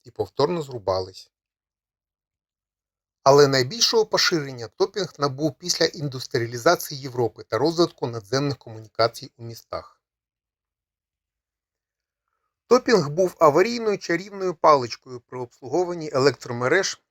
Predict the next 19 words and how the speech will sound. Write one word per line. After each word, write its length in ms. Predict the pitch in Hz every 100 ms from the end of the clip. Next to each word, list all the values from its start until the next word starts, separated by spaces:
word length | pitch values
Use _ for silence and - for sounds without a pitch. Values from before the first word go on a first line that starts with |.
| _
та 80 | 131
реконструкції 680 | 120 131 120 180 185 - 160
вулиць, 460 | 120 113 104 - _ _ _ _
коли 160 | 143 151
виникав 460 | 143 139 127 139 -
конфлікт 440 | 127 120 135 123 -
між 160 | 117
рослинами 560 | 110 - 170 220 190 131
та 120 | 120
комунікаціями. 880 | - 143 135 127 107 92 - - 92 101 _ _ _ _ _ _ _ _
Частини 420 | - 156 254 233
крон 300 | - 175 156
дерев, 320 | 139 185 214 -
які 300 | 127 - 135
заважали 480 | 131 127 131 127
комунікаціям, 880 | 117 123 120 117 - 202 - 208 202 _ _ _
обрізались 540 | - 117 113 143 185 185
занадто 520 | 123 110 120 - 147
сильно. 460 | - 104 95 92